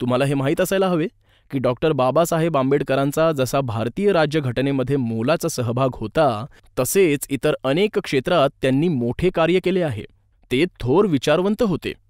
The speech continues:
मागासवर्गीयांचा विकास करण्यासाठी त्यांना माणूसपणाची वागणूक मिळावी म्हणून त्यांनी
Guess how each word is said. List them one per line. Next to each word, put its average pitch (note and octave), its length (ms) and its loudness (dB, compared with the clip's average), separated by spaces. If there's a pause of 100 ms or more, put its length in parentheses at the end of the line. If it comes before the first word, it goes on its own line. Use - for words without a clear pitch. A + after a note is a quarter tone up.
(340)
मागासवर्गीयांचा A#2 960 0
विकास A2 420 -2
करण्यासाठी D#3+ 600 -2 (420)
त्यांना D#3+ 320 2
माणूसपणाची D#3+ 840 0
वागणूक C3 500 0
मिळावी C#3+ 440 0 (260)
म्हणून E3 340 2
त्यांनी E3 320 0